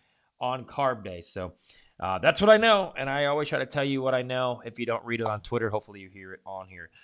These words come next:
Flooring is forever dot com. Thank you so much to Harley, three one seven, seven five five, twelve forty-six, and the U P S store and Fishers off of Olio Road, the Tonity Podcast. Please be sure to follow Burnout Sports, burnout sports dot com. It's my new adventure, as I, as I've mentioned,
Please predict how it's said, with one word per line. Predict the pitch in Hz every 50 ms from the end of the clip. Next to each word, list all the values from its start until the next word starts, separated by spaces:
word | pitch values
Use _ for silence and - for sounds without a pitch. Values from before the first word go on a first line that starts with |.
| - _ _ -
Flooring | - 170 175 185 180
is | 175 160
forever | - - 170 160 151 156
dot | 151 147 143
com. | - - 160 156 143 -
Thank | 131 117
you | 104 110
so | - - - 160 147
much | 143 139 135 139 -
to | 131
Harley, | 123 131 131 127 123
three | 117 - 135 127
one | 123 123
seven, | 123 - 127 113 117
seven | 110 - 131 120 117
five | - - 120 120 117 -
five, | - 117 117 117 -
twelve | - - 135 120 113 - _ _
forty-six, | - 113 104 98 90 - - 139 135 - - - - - - - - - - -
and | 104 104
the | 110
U | 123 127
P | 127 - 131 127
S | 123 -
store | - 131 123 117
and | - -
Fishers | - 120 120 - 127 113 - -
off | - 117 123 123 120 - - -
of | 120 123 117 104 104 -
Olio | 127 120 120 117 117 113 107 107
Road, | 107 123 131 131 131 131 123 107
the | 110 101
Tonity | - - 113 104 98 90 87
Podcast. | - - - 135 139 139 - - 127 120 123 120 - - - - _ _ _
Please | - 185 185 156
be | 131 139
sure | 131 - 139
to | 120
follow | 113 - 120 120 113
Burnout | 98 117 117 113 113 113
Sports, | - - - 127 127 123 120 - - - - - - -
burnout | 147 156 147 135
sports | - - 143 135 131 -
dot | 139 131 -
com. | - - 135 131 131 127
It's | 123 -
my | 123 120
new | 120 117
adventure, | 110 104 123 123 123 120 - - 120
as | 113 101 104
I, | 101 101
as | - 110 101 101
I've | 101 92 -
mentioned, | 107 117 120 110 - - 117 113